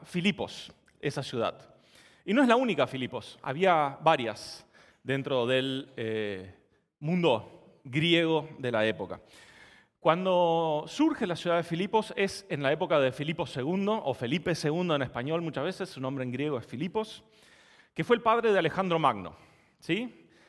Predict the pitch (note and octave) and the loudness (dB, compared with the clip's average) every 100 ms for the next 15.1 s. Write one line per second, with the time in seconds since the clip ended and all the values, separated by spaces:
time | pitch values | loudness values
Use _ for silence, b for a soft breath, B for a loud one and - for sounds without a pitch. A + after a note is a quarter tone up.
0 | b - - B2 C3 A#2 F3 E3+ D#3 C3+ | b -18 -10 -6 -4 2 2 2 0 -2
1 | D#3 C#3+ A#2+ - F#3+ D#3+ A#2 D#3+ E3 C#3 | -2 -2 -4 -4 0 0 0 -4 -4 -2
2 | D#3 F3+ E3 B2 A#2+ B2 D3+ E3+ D#3 C3 | -2 -2 -4 -6 -6 -6 -2 0 0 -2
3 | A#2+ C3+ D3+ F3+ F#3+ F#3+ F3 C#3+ C#3 B2 | -4 -2 0 0 0 -4 -4 -8 -6 -8
4 | A#2+ A2+ - F3+ F#3+ B B B B B | -8 -12 -2 0 0 B B B B B
5 | - C#3+ D3+ C#3 D3 C#3+ C#3+ C#3 C3+ C#3+ | -6 -4 2 2 2 -2 0 2 2 -2
6 | C#3 B2 A#2 G#2 - G2+ F2 - B2+ A2+ | -4 -4 -6 -8 -10 -10 -10 -8 -4 0
7 | D3+ E3 C#3+ B2 A#2+ A2 A#2 D#3 C#3+ A#2+ | 0 0 -6 -8 -12 -12 -10 -8 -6 -2
8 | A#2 D3+ D#3 F3 D3+ C#3+ B B B B | 0 0 0 -4 -4 -4 B B B B
9 | C#3 - C#3 A#2+ A#2+ A#2 D#3 F#3+ F3+ C3+ | -8 -4 -2 -2 -2 0 2 2 0 0
10 | F#3+ A3+ G#3+ G3+ G3 - B2+ A#2+ F#3+ B3 | -2 -2 0 0 -2 -8 -2 0 0 -2
11 | A#3+ A#3 A3+ E3+ D#3+ D#3 C#3 A#2 - F#3 | -2 0 2 0 -2 -6 -8 -12 -2 -2
12 | D#3+ C3 C#3 C#3+ B2 A#2 A2+ F3 D3+ B2 | 0 -2 -2 0 2 0 -2 -2 -2 -2
13 | A#2 A2+ B2 B2 A#2 A#2 A#2 F3 F#3+ D#3+ | -6 -8 -12 -6 -4 -2 -2 0 0 -2
14 | B2+ - B2 C3+ F3 F#3 D3+ C#3+ C3 B2+ | -6 -6 -8 -6 -4 -4 0 2 4 2
15 | A2+ | 0